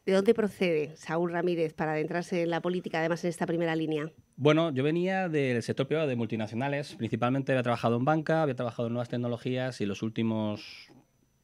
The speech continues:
Speaker 2: once años había trabajado para el sector farmacéutico. Llevaba distintas responsabilidades para multinacionales, con lo cual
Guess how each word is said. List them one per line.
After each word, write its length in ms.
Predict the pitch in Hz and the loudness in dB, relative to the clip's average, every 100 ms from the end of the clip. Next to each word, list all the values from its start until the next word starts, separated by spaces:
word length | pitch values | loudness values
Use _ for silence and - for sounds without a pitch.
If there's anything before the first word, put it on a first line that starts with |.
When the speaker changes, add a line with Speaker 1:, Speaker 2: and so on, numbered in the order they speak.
| _ - | _ -2
Speaker 2:
once 300 | 120 - 117 | -2 4 4
años 320 | 120 120 117 | 4 0 -2
había 160 | 104 104 | -6 -4
trabajado 680 | 110 101 107 104 107 110 | -6 -6 -4 -4 -2 -2
para 180 | 107 101 | -4 -8
el 40 | |
sector 580 | 98 101 - 104 101 98 | -8 -12 -6 -4 -2 -6
farmacéutico. 680 | - 98 92 104 90 90 104 - | -6 -8 -6 -6 -8 -12 -18 -16
Llevaba 640 | 101 98 101 104 104 101 | -10 -6 -2 -2 -2 -4
distintas 460 | 98 101 98 110 107 | -4 -8 -6 -4 -4
responsabilidades 580 | 104 113 107 107 110 104 | -4 -6 -4 -4 -4 -4
para 160 | 107 | -6
multinacionales, 800 | 107 107 107 107 120 139 151 156 | -6 -6 -6 -6 -4 -2 -2 -4
con 100 | - | -8
lo 80 | 92 | -8
cual 220 | 92 98 | -6 -6